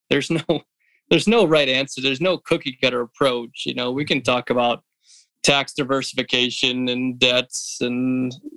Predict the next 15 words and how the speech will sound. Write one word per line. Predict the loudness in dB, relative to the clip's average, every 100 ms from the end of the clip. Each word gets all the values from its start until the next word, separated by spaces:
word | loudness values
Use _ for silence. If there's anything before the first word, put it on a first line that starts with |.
| -4
Roth | 0 0 2
I | 2 2
R | 0
As | -2 -4 -4
and | -4
blah, | -4 -4
blah, | -4 -6
blah. | -4 -4 -4 -6
There's, | -4 -4 -4
there's | -4 -4
things | 0 0 -2
you | -4
can | -6
do, | -2 -2 -4 0
but | 2 2